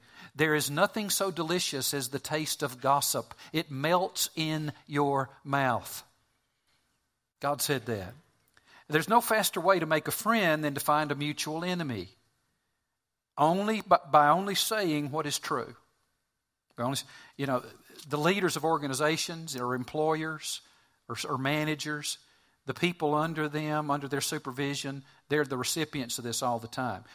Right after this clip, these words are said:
Go to the break room. "Did you hear what she did today? Wow. Boy, that's good. You, you, have you heard anything else?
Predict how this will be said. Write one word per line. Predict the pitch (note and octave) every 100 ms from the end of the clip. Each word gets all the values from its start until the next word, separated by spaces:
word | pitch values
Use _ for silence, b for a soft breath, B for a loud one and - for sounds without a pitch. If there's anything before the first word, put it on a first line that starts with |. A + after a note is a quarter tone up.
| B
Go | C#3+
to |
the | C3
break | A#2 C#3 C3+
room. | A#2+
"Did | A2 G#2
you | A2+
hear | C#3+
what | D3 -
she | - D3+
did | C#3+ C#3+ C3
today? | B2+ C#3 D3+ D#3+ - b b
Wow. | A2 C3 C#3+ A#2+ A2 b b -
Boy, | C#3+
that's | C3+ C#3 -
good. | A#2+ A#2
You, | C3+ C3
you, | C3+ C#3+ C#3
have | C#3
you | C3+
heard | D3+
anything | D3+ D3 D#3+ D#3
else? | D3+ D#3+ -